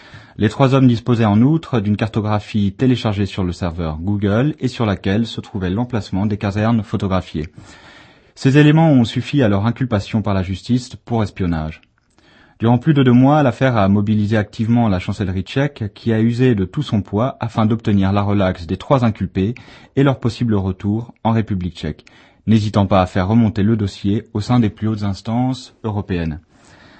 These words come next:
Outre l'envoi d'un émissaire du ministère des Affaires étrangères à Lusaka, on se souvient que les eurodéputés du Parti civique démocrate O D S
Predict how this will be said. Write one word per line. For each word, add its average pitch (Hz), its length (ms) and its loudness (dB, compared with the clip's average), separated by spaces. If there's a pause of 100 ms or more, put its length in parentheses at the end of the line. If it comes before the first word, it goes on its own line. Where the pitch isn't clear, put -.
(200)
Outre 143 220 0
l'envoi 147 460 2
d'un 101 260 2
émissaire 113 400 2
du 110 80 -2
ministère 107 480 2
des 98 140 -2
Affaires 104 260 -2
étrangères 107 400 -2
à 92 60 0
Lusaka, 104 560 -2
on 120 100 0
se 110 160 -8
souvient 127 340 0
que 120 120 -4
les 101 320 2
eurodéputés 113 760 0
du 90 200 -6
Parti 98 320 -6
civique 101 400 -2
démocrate 95 600 -2
O - 60 -8
D 92 120 -2
S 135 340 -2